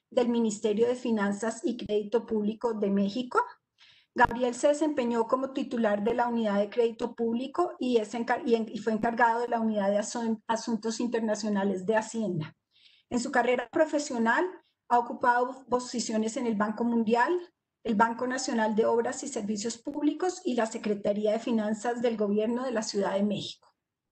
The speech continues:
En segundo lugar, tenemos a Carlos Piñe-, Pimienta, quien es especialista principal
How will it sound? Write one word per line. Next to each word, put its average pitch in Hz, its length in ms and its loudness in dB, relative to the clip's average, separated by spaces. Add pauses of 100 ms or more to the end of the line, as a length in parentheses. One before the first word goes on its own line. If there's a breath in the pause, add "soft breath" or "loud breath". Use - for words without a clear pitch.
(760)
En 247 100 2
segundo 269 440 4
lugar, 247 480 2
tenemos 254 460 0
a 294 80 0
Carlos 208 380 0
Piñe-, 226 560 0
Pimienta, 233 640 0 (380 soft breath)
quien 247 180 2
es 240 160 -2
especialista 247 800 -2
principal 220 760 -2